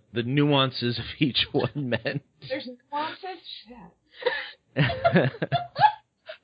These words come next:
Speaker 1: Um, but anyway, so, so yeah, so I will definitely be trying this just because I feel like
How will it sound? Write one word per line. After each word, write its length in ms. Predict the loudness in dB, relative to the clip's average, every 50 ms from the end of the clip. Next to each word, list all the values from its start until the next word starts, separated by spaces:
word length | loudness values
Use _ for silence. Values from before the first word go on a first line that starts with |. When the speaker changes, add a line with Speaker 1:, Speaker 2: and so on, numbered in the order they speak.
| -20 -18 -18 -18 -18 -16 -16 -18 -18 -20 _ _ 2
Speaker 1:
Um, 720 | 4 6 6 6 6 4 4 2 0 -4 -8 -12 -16 _ _ _ _ _ _ _ _ _ _
but 160 | 2 4 6
anyway, 440 | 6 6 4 2 2 2 2 2 0 -2 -4 0
so, 320 | 0 2 2 2 0 -2 -6 -12 -8 -4
so 80 | -2
yeah, 380 | 0 2 2 2 2 2 0 -2 -2
so 100 | -2 0
I 160 | 2 2 2
will 180 | 2 2 2 2
definitely 460 | 4 2 2 0 -4 -8 -8 -8 -6
be 100 | -6 -6
trying 380 | -4 0 0 0 2 0 0 -2
this 180 | -2 -4 -4 -4
just 200 | -6 -6 -6 -6
because 320 | -6 -4 -2 -2 -2 -2
I 80 | -4 -4
feel 200 | -4 -2 -2 0
like 280 | 0 0 -2 -4 -6